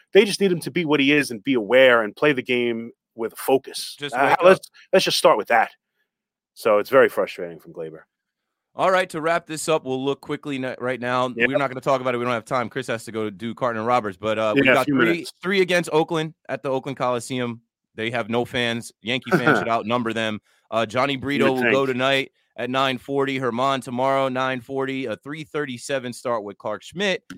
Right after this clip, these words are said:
Speaker 2: And then, uh, you know, Bader, you know, we've got guys going back. Uh, Donaldson back to Oakland where he used to play. Bader returns to Saint Louis. Saint Louis has been one of the worst teams in baseball. We've got Sevy going.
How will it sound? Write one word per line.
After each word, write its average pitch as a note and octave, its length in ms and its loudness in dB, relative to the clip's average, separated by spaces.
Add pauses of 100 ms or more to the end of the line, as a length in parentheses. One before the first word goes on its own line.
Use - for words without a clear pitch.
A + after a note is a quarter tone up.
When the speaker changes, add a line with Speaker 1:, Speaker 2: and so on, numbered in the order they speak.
(240)
Speaker 2:
And D3+ 140 -6
then, F3 400 0
uh, D3 320 -2
you C#3 160 -8
know, A2+ 240 -6 (500)
Bader, C#3 520 -2
you A#2+ 100 -6
know, A2 80 -4
we've A2+ 160 -4
got B2 180 2
guys A#2+ 220 -2
going A#2 240 -4
back. A#2+ 260 -2
Uh, G2+ 280 -8 (360)
Donaldson C3 440 -4
back B2+ 220 -2
to - 80 -10
Oakland C3 280 -4
where B2 100 -2
he D3+ 100 -6
used F#3 180 -8
to F3 80 -16
play. D#3 400 -6 (240)
Bader C#3+ 340 0
returns C3 460 -4
to A2 80 -16
Saint A#2 300 -6
Louis. D#3+ 300 4
Saint B2 240 -6
Louis D#3+ 300 -4
has C#3 80 -16
been C#3 180 -6
one C#3 120 -6
of C3+ 40 -4
the C3 60 -2
worst C3 300 -2
teams B2+ 240 -6
in A#2 80 -6
baseball. A2+ 580 0 (260)
We've G#2 160 -10
got G#2+ 200 -2
Sevy C#3 360 2
going. C3 440 2